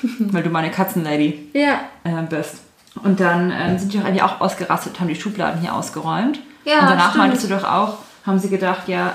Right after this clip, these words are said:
Speaker 2: meintest du auch so, "Pia, bitte nicht mehr mitbringen." Weil
Speaker 1: Mhm.
Speaker 2: danach, das normale Essen, was halt gesund ist, nicht komplett verzuckert,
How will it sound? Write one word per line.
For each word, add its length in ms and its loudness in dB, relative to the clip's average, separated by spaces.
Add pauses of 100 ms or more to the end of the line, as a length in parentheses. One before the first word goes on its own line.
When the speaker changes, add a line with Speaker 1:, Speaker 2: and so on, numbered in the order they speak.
Speaker 2:
meintest 260 -2
du 80 -2
auch 80 0
so, 100 -4
"Pia, 400 0 (480)
bitte 180 4
nicht 180 2
mehr 80 2
mitbringen." 500 0 (420)
Weil 400 4
Speaker 1:
Mhm. 80 0
Speaker 2:
danach, 480 4 (180)
das 340 -2
normale 360 4
Essen, 320 0
was 160 -4
halt 100 -4
gesund 300 0
ist, 120 -2
nicht 120 -4
komplett 400 -4
verzuckert, 640 -2